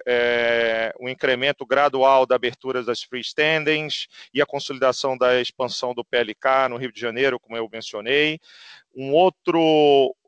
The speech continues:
pilar importante pra gente, que começamos no ano passado, fina-, na verdade, finalzinho de dezenove, e no ano passado nós aceleramos,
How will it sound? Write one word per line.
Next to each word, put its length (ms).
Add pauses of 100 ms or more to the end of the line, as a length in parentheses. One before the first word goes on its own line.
(200)
pilar 360
importante 680
pra 220
gente, 400
que 80
começamos 640
no 160
ano 180
passado, 600
fina-, 340
na 80
verdade, 380
finalzinho 480
de 80
dezenove, 600
e 80
no 140
ano 160
passado 580 (320)
nós 240
aceleramos, 880